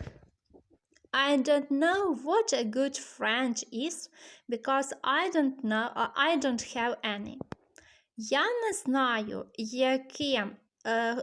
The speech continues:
a good friend, хороший друг є, because, тому що, е, I don't have any, е, тому що я не маю його,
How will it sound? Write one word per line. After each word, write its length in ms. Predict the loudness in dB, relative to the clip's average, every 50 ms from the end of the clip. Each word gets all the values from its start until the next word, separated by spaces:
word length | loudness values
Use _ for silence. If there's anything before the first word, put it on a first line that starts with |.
| -6 -8 -6 -2
a 80 | -2 0 0
good 340 | 0 -2 -2 -4 -8 -6
friend, 300 | -2 0 0 0 0 -2
хороший 480 | 0 2 4 6 6 6 6 4 0 0
друг 320 | 0 2 0 0 0 -2 -6
є, 320 | -14 -10 -4 0 0 0 0 -2 -6 _ -6
because, 540 | -6 -6 -4 -2 -2 -2 -2 -4 -8 -6
тому 280 | -2 0 0 0 0 0
що, 220 | -2 -4 -2 -2
е, 140 | -2 -2 -4 -6 -12 -16 -18 -18 -20 -20 -20 -20 -20 _ -2 0 0 2 2 0 0 2
I 280 | 2 2 2 2 2
don't 280 | 2 2 2 0 -2 -2
have 220 | -2 -2 -2 -2
any, 360 | -2 -2 -2 -2 -2 -4 -6 -6 -4
е, 240 | -2 -2 -2 -2
тому 240 | -2 -4 -2 -2 -2
що 200 | 0 0 0 0
я 340 | 0 2 2 4 4 4 4
не 140 | 2 2 2
маю 460 | 0 0 0 -2 -2 -2 -4 -4 -4
його, 360 | -2 -2 -2 -2 -4 -6 -8